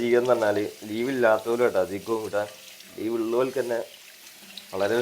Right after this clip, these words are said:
സന്തോഷമാണ് ഫ്രൈഡേ ആകുമ്പോൾ. വ്യാഴാഴ്ച ആകുമ്പോൾ എന്തോ ഒരു സുഖം അറിയാം, പണിക്കൊക്കെ പോകാൻ. വെള്ളിയാഴ്ച ലീവാണല്ലോ എന്ന് ആലോചിക്കുന്ന ഒരു സമാധാനം. നാട്ടിലൊക്കെ ആണെങ്കിൽ പിന്നെ നമുക്ക് വേണേ പണിക്ക് പോയാൽ മതി,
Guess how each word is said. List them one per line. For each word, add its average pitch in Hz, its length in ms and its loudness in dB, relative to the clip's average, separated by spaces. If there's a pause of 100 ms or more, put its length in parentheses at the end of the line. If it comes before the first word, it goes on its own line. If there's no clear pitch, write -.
(100)
സന്തോഷമാണ് 98 520 -2
ഫ്രൈഡേ 92 380 0 (100)
ആകുമ്പോൾ. 87 260 0 (120)
വ്യാഴാഴ്ച 95 480 6
ആകുമ്പോൾ 120 200 4
എന്തോ 104 140 -6 (120)
ഒരു 127 120 -2
സുഖം 110 280 -2
അറിയാം, 98 240 0
പണിക്കൊക്കെ 104 520 -6
പോകാൻ. 104 220 -8 (1200)
വെള്ളിയാഴ്ച 127 480 8 (100)
ലീവാണല്ലോ 110 680 2
എന്ന് 110 160 2
ആലോചിക്കുന്ന 104 460 -2
ഒരു - 160 -12
സമാധാനം. 85 540 -4 (2250)
നാട്ടിലൊക്കെ 147 560 2
ആണെങ്കിൽ 131 180 6
പിന്നെ 131 140 4
നമുക്ക് 123 320 0
വേണേ 110 320 4 (100)
പണിക്ക് 101 300 -2
പോയാൽ 87 180 0
മതി, 71 100 -12